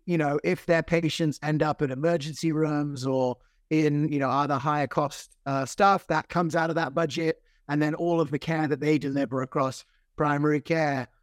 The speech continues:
you know, um, cardiology, rheumatology, all goes into that pie. So let's say thirty thousand people, you know, ten, ten thousand dollars per person, you know, each. Um, you know, let's say that's, uh,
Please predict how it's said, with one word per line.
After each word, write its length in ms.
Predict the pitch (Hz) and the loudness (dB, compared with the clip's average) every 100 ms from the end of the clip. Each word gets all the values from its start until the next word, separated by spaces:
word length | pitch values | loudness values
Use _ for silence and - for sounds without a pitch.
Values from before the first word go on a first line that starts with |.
| _ _ _ | _ _ _
you 120 | 156 | 0
know, 360 | 139 135 131 135 | 2 2 0 -2
um, 320 | 131 131 131 | -2 -2 -2
cardiology, 880 | - 135 135 143 156 160 147 127 127 | -4 -4 -2 0 2 2 2 0 -4
rheumatology, 800 | 127 139 143 - 165 147 123 131 | -4 -4 -2 0 0 0 -2 -4
all 280 | 147 165 165 | -2 -2 0
goes 320 | 156 156 139 | 2 2 2
into 200 | 147 131 | -2 -4
that 200 | 131 127 | -4 -6
pie. 300 | - 131 107 | -4 -6 -6
So 160 | 107 143 | -6 -2
let's 200 | 160 147 | -2 0
say 320 | 160 156 151 - _ _ | 0 0 -2 -8 _ _
thirty 200 | 175 175 | 0 2
thousand 360 | 156 160 147 147 | 4 2 2 0
people, 540 | 151 139 151 143 139 - _ _ | 0 2 0 0 -4 -10 _ _
you 120 | - 156 | -2 0
know, 120 | 113 | 0
ten, 440 | - 170 175 156 - - | -4 0 2 0 -4 -2
ten 260 | 180 185 | 0 2
thousand 540 | 175 170 - 165 151 156 | 2 0 0 0 0 0
dollars 320 | 156 156 143 | 2 2 0
per 200 | - 147 | -2 -4
person, 640 | - 151 143 - 151 147 143 _ _ _ | -2 -2 0 0 0 -2 -6 _ _ _
you 140 | 151 139 | -2 0
know, 300 | 135 131 139 | 0 -2 -2
each. 540 | 180 175 165 - - - _ _ _ | -2 -2 -2 -8 -14 -16 _ _ _
Um, 640 | 131 139 139 139 135 143 160 | -4 0 0 0 0 -2 -2
you 100 | 151 | 0
know, 160 | 139 | 0
let's 260 | 131 147 - | 0 -2 -2
say 180 | 151 143 | -2 2
that's, 420 | 139 135 - 143 | 2 0 -4 -4
uh, 360 | 135 131 127 | -2 -2 -4